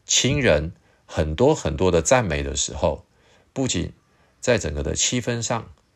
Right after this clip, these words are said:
会更加的愉快，而对于当事人或自己，大家的互动的过程当中，也会更加的有信心，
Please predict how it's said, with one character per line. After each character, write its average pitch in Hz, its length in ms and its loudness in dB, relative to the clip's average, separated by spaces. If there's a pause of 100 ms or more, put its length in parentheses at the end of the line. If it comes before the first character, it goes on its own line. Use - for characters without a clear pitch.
(200)
会 117 180 -2
更 107 220 0
加 92 260 2
的 85 300 0 (280)
愉 82 120 -4
快， 87 360 -2 (680)
而 92 120 4
对 120 280 2
于 90 160 0
当 120 240 2
事 - 240 2
人 80 280 0 (360)
或 117 180 2
自 131 220 -2
己， - 240 -2 (920)
大 110 140 4
家 98 160 4
的 82 140 2
互 143 260 0
动 117 160 -2
的 87 120 0
过 90 180 -2
程 80 180 -6
当 80 220 -4
中， 80 300 -2 (200)
也 73 140 -4
会 107 160 2
更 117 180 0
加 107 200 6
的 98 100 4
有 76 160 0
信 87 260 2
心， 85 300 0